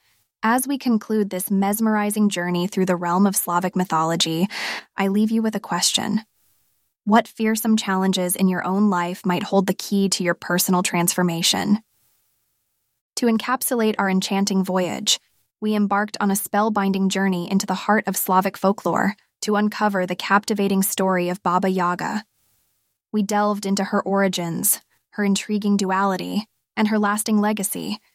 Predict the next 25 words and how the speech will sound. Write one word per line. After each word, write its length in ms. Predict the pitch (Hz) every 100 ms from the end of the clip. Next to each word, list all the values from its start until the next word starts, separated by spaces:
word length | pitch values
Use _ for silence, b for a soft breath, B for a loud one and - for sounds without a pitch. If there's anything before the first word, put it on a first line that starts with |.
| _ -
discovering 600 | 214 - 208 196 190 190
that 140 | -
she 180 | - 233
remains 440 | 247 226 196 196 -
a 80 | 196
potent 400 | - 214 220 208
symbol 460 | - 208 175 165 -
of 140 | 190
life's 340 | 190 196 208
mysterious 600 | 208 196 - 202 190 185 -
intricacies. 840 | 208 196 196 185 175 180 202 - _ _ _ _ _ _ _ _
Before 320 | 233 220 226 240
we 120 | 254
part 280 | - 196 190
ways, 420 | 175 175 196 - _ -
a 100 | 214
gentle 420 | 190 202 220 254
reminder 420 | 240 220 202 202
that 180 | 202 180
new 240 | 202 214 240
episodes 460 | 208 214 202 196
of 120 | 190
the 60 | 196
Mythical 380 | 190 202 214 208
Podcast 720 | - 202 214 196 180 202